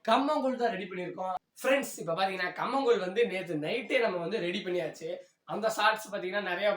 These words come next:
ப்ராசஸிங்லாம் இருக்கு. அதை பாத்தீங்கன்னா கம்மங்கூழை இடிச்சு அரைச்சு அதை அப்படியே அந்த, அதை க்ளீன் பண்ணி அதெல்லாம் நெ-, எக்கச்சக்கமான ப்ராசஸ் இருக்கு. அதெல்லாம் வந்து இந்த வீடியோவோட லாஸ்ட்ல போறேன். லாஸ்ட் வரைக்கும் வெயிட் பண்ணீங்கன்னா தான் நீங்களும் கம்மங்கூழ் எப்படி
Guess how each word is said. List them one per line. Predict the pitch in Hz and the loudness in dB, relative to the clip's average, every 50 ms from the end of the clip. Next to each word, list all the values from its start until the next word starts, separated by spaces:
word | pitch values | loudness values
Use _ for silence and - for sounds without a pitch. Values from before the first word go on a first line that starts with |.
| - | 0
ப்ராசஸிங்லாம் | - 196 202 190 196 190 180 180 190 180 175 | -4 -4 -4 -4 -4 -4 -4 -2 0 0 0
இருக்கு. | 170 170 175 | 2 2 0
அதை | 170 170 165 | 0 0 -2
பாத்தீங்கன்னா | 170 165 180 185 180 175 175 | -4 -2 -2 -2 -2 -2 -2
கம்மங்கூழை | 175 180 180 180 185 190 180 170 170 | -2 -2 0 2 2 2 4 2 2
இடிச்சு | 175 175 180 - - 196 175 | 0 -2 -2 -2 0 0 0
அரைச்சு | 175 170 180 180 - - 185 185 185 - _ _ _ _ _ _ - | 0 0 -4 -8 -8 -8 -8 -8 -10 -10 _ _ _ _ _ _ -4
அதை | 170 165 165 | -2 -2 0
அப்படியே | 165 175 196 190 175 | 0 0 0 0 0
அந்த, | 175 180 180 175 | 0 0 0 0
அதை | 175 170 170 | -2 -2 -2
க்ளீன் | 202 208 208 190 175 | -4 -4 -4 -2 -2
பண்ணி | 180 175 180 175 | -2 0 0 0
அதெல்லாம் | 170 175 180 175 170 | -2 -2 -2 -2 -2
நெ-, | 165 151 | -4 -6
எக்கச்சக்கமான | 151 160 175 - - 180 180 170 165 160 | -6 -8 -10 -10 -8 -4 -4 -4 -4 -4
ப்ராசஸ் | 180 190 196 190 180 175 | -6 -6 -6 -4 -4 -4
இருக்கு. | 170 147 160 214 - - _ _ _ _ _ 147 | -4 -6 -8 -10 -12 -12 _ _ _ _ _ -6
அதெல்லாம் | 156 180 208 214 196 185 | -2 0 2 2 2 2
வந்து | 180 208 214 190 | 0 -2 -2 -2
இந்த | 175 175 | 0 0
வீடியோவோட | 190 185 185 180 175 196 214 170 165 165 | 0 2 2 2 2 0 0 0 0 -2
லாஸ்ட்ல | 196 202 - - 190 147 151 160 | -2 -2 -2 -4 -6 -4 -4 -2
போறேன். | 160 220 214 185 165 165 | -4 -2 -4 -4 -2 -2
லாஸ்ட் | 196 220 220 - - 220 | -2 -2 -2 -4 -4 -4
வரைக்கும் | 208 208 208 214 190 190 | -4 -4 -4 -6 -6 -6
வெயிட் | 190 190 - | -6 -6 -6
பண்ணீங்கன்னா | 180 175 175 165 160 240 240 | -8 -6 -6 -6 -6 -6 -6
தான் | 196 196 | -6 -6
நீங்களும் | 214 220 226 247 240 240 185 | -6 -6 -4 -4 -4 -4 -4
கம்மங்கூழ் | 180 196 196 190 185 180 170 165 | -4 -4 -4 -4 -4 -4 -6 -6
எப்படி | 160 - - | -8 -10 -12